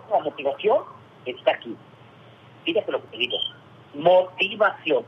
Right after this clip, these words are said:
Yo me muevo porque siento hacer esto. Yo me muevo porque creo que va a ser un valor agregado a la persona que lo va a recibir. Yo me muevo a hacer esto. Me motivo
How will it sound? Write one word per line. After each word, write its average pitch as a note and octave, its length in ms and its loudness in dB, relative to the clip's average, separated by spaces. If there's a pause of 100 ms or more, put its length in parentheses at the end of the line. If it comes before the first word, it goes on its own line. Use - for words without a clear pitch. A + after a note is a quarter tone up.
(160)
Yo A#3+ 160 4
me C#4+ 160 2
muevo A#3 480 2 (320)
porque C3+ 340 -4 (140)
siento G#3 380 -6
hacer B2 260 -10
esto. - 300 -12 (800)
Yo F#3+ 120 4
me - 120 4
muevo A3 440 2
porque - 340 -6
creo A3 340 0 (240)
que C#3+ 140 -2
va - 100 0
a - 100 -10
ser F#3 140 -2
un F#3 100 -12
valor E3+ 320 2
agregado E3+ 480 0
a E3 40 2
la D3 140 0
persona D#3 500 -4
que C#3 100 -8
lo - 100 -10
va A2+ 100 4
a A2+ 40 2
recibir. F2+ 360 -14 (600)
Yo G3 140 4
me A#3+ 140 2
muevo G#3+ 480 4
a C3 60 2
hacer G3+ 260 -2
esto. D#3+ 340 -4 (180)
Me C#4+ 120 2
motivo C#4 560 0